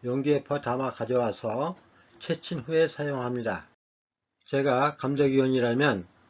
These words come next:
덧가루를 채질하는 수험생에게 채질하지 않는 수험생에 비해 숙련도에 해당하는 점수를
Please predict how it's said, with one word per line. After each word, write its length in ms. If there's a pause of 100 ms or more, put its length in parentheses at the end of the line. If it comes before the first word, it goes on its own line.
(380)
덧가루를 800
채질하는 600
수험생에게 1000 (580)
채질하지 680
않는 340
수험생에 560
비해 380 (540)
숙련도에 680
해당하는 420
점수를 640